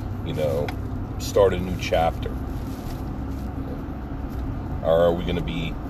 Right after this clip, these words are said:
have to be fearful forever? Are we going to be, have to be running scared, playing defense all the time? Or can we fucking take some time to play offense? You know? <clears throat> Plus, in,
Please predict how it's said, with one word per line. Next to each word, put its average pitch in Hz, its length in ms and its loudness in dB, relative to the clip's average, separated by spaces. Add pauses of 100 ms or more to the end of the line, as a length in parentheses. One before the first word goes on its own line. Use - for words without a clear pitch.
(100)
have 92 200 2
to - 40 -6
be - 140 -4
fearful 98 640 -2
forever? 92 640 4
Are 95 40 2
we 82 140 -2
going 80 220 0
to 71 80 -2
be, 69 260 -2 (480)
have 92 160 6
to 82 80 -4
be 80 100 0
running 87 360 2
scared, 90 680 2 (480)
playing 85 300 2
defense 98 500 0
all 107 160 6
the 110 80 4
time? 117 320 2
Or 104 80 2
can 85 160 -4
we 80 80 -2
fucking 87 380 2
take 90 240 0
some - 840 -6
time 90 280 6
to 78 60 -2
play 82 440 2
offense? 85 800 2 (920)
You - 60 -6
know? 73 200 -4 (4000)
<clears throat> - 0 -
Plus, 92 320 8
in, 78 120 0